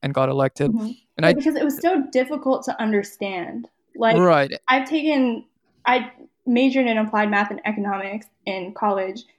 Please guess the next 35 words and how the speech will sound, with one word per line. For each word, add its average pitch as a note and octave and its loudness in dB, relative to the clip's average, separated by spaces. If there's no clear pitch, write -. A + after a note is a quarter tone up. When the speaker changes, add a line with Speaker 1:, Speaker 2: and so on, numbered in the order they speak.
Speaker 2:
So - -2
I've C4 0
taken, D4 0
like, - -6
three B3 -2
or G#3 0
four G#3+ -2
classes G3+ -2
on G3 -4
the F#3 0
two G#3+ -6
thousand G3+ 0
eight G3 -6
financial F#3+ -6
crisis. G#3 -4
And G#3+ -2
it's G#3+ -2
like, A3+ 0
right A#3 2
now, G#3 2
I G#3+ 2
kind A#3+ 2
of A3+ 2
have G#3 2
an G#3 -2
idea G3 -2
of C#4 4
what - 4
was B3 2
going A3 2
on, G#3 4
like, - 4
Speaker 1:
<laughs> - -4
Speaker 2:
five B3+ 4
percent A#3+ 0